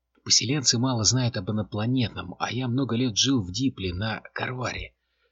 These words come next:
Это была тюрьма, но мы там обращались с половиной галактики. Карвар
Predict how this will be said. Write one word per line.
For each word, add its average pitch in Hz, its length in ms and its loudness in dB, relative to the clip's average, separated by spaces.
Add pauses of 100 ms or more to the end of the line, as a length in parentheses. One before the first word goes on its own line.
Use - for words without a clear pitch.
Это - 160 -8
была 98 240 -2
тюрьма, 151 540 -2
но 113 180 2
мы 131 180 0
там 117 240 -2
обращались 104 800 0
с - 140 4
половиной 107 500 -2
галактики. 101 720 -8
Карвар 131 540 -4